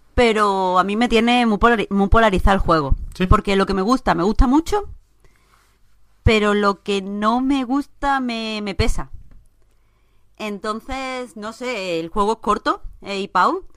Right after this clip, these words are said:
Speaker 1: Y además va, yo qué sé, como un tiro, tiene un ritmazo, que es un chiste porque es muy musical <laughs> en todos los sentidos. Pero sí os digo que al final, que yo a mí creo que me ha durado unos, no sé, tres horas y veinte, no sé, son, eh, treinta y uno, treinta y dos niveles.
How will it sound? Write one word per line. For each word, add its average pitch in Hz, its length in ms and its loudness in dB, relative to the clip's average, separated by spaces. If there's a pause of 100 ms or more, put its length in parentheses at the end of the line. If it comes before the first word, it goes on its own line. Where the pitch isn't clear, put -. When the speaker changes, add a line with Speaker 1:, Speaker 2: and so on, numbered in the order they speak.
(580)
Speaker 1:
Y 190 120 -2
además 165 320 -2
va, 165 260 2
yo 170 100 -6
qué 170 80 -8
sé, 170 80 -8
como 165 140 -8
un 165 120 -10
tiro, 262 300 -4
tiene 180 340 -4
un 185 120 -6
ritmazo, 175 420 -6
que 190 100 -12
es 165 80 -10
un 170 120 -14
chiste 196 240 -20
porque 170 280 -20
es 147 60 -20
muy 156 140 -16
musical 151 440 -16 (300)
<laughs> - 300 -8
en 208 120 -6
todos 180 200 -6
los 175 100 -10
sentidos. 202 500 -8 (640)
Pero 214 380 -4
sí 233 120 -6
os 220 120 -2
digo 240 240 0
que 180 440 -4
al 165 120 -4
final, 170 360 -6
que 185 140 -12
yo 170 140 -8
a 175 100 -4
mí 170 160 -12
creo 180 160 -12
que 175 160 -12
me 175 80 -12
ha 165 60 -10
durado 160 360 -6
unos, 151 540 -10
no 156 240 -18
sé, 170 160 -20
tres 165 220 -6
horas 160 160 -6
y 139 40 -10
veinte, 160 480 -6
no 202 100 -8
sé, 202 100 -12
son, 240 260 -8
eh, 185 500 -10 (600)
treinta 185 400 -12
y 180 100 -8
uno, 226 180 -4
treinta 185 220 -8
y - 20 -4
dos 180 140 -2
niveles. 190 420 0